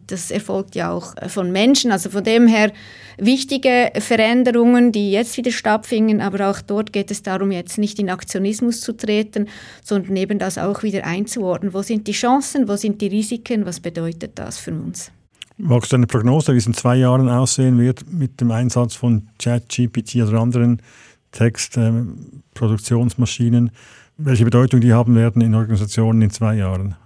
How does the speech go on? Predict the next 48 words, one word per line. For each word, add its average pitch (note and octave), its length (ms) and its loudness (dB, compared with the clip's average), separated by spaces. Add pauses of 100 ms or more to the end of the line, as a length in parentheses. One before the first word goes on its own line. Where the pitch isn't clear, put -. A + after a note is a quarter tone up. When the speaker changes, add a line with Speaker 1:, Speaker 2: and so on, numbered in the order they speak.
Speaker 1:
Also F3 140 -8
Stand G#3 340 0
heute A#3 300 0
gehe G#3 160 0
ich G#3 80 -4
davon G#3+ 360 0
aus, G#3 260 0
dass - 160 -4
das G#3 180 -4
schon C4 220 2
zunehmen A#3 600 2
wird. C#4+ 440 -4 (540)
Aber G#3 380 0 (100)
wie A#3+ 220 2
häufig, B3 760 2
denke G3+ 320 -2
ich, G3+ 120 -4
es G3 240 -4
ist G#3 240 -6
momentan G#3 580 0
ein G3 260 -2
Hype, B3+ 380 -2
auch G#3 180 -4
vielleicht G3+ 360 -6
eine G3 360 -6
Angst A#3+ 480 0
damit C4 300 2
verbunden. C4 720 2 (240)
Was G3 240 -6
kommt A#3 320 0
da G#3 240 2
auf G3+ 160 -4
uns G3+ 300 -2
zu? C4+ 300 -2
Haben G#3+ 200 0
wir G#3+ 60 2
es G#3 100 -6
überhaupt G#3 320 -2
noch G3+ 160 -2
im G#3 140 0
Griff? A3 460 -2
Äh, G3+ 180 -2
dominieren G3+ 580 -2
künftig G3+ 580 -6
irgendwelche G3+ 480 -8
Chats - 460 0
uns G3+ 300 0
Menschen? B3+ 560 2